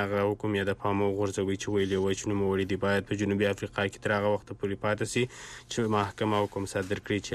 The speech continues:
هغه د جنگي جنایاتو په تور ونیول سي او که نه. ښاغلي بشیر جوها-، جوهانسبرګ ته د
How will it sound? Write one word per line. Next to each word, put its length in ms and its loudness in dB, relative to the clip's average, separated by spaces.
هغه 320 0
د 160 0
جنگي 320 0
جنایاتو 340 0
په 140 -4
تور 180 2
ونیول 460 2
سي 160 2
او 20 0
که 100 2
نه. 100 0
ښاغلي 480 2
بشیر 420 0
جوها-، 360 2
جوهانسبرګ 960 2
ته 100 2
د 20 0